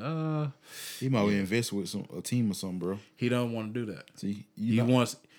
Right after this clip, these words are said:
Speaker 1: he wants to be the owner. He wants to be head honcho. That, that's, that was his st-, what I got from that interview was like, "Hey,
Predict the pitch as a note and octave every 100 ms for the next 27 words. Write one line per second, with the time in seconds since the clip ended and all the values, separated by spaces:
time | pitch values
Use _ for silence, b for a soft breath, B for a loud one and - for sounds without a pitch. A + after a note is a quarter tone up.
0 | b b - C3+ D#3 C#3+ C#3+ C3+ A#2 A#2+
1 | A2+ F#2+ - A#2+ G#2+ F2+ F2 A2 A2+ A2+
2 | - G#2 G#2+ G#2 G2 - _ - A#2 A2+
3 | G2+ A2 G2 - D2 - - - _ _
4 | _ _ _ _ _ _ _ _ _ -
5 | G#2 A2+ A2+ A2 A#2+ A#2+ A2+ - G2+ G#2
6 | C3 C3 B2+ G2+ A2+ - B2+ - A2 A#2
7 | C#3+ D3+ C#3 C#3 C3+ A#2+ C3+ C3 D3 D3
8 | C3+ B B B - A2+ A#2+ A2+ G#2+ A2
9 | G#2 F#2+ B2 G2+ F2